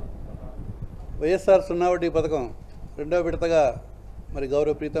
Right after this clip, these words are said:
ముఖ్యమంత్రి గారు రాష్ట్ర మహిళా సోదరిమణులందరికీ,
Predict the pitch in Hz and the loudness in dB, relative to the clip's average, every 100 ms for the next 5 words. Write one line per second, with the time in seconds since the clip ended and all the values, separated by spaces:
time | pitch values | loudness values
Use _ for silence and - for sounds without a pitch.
0 | 151 - 160 156 156 147 131 110 - - | -4 -6 -6 -4 -2 0 0 -4 -12 -16
1 | - - - - - - - - - - | -16 -14 -14 -14 -12 -10 -8 -10 -12 -14
2 | - - 127 170 - 175 170 170 170 170 | -12 -2 4 4 4 0 2 4 4 2
3 | 165 165 156 170 185 180 175 | 2 0 0 0 0 0 -2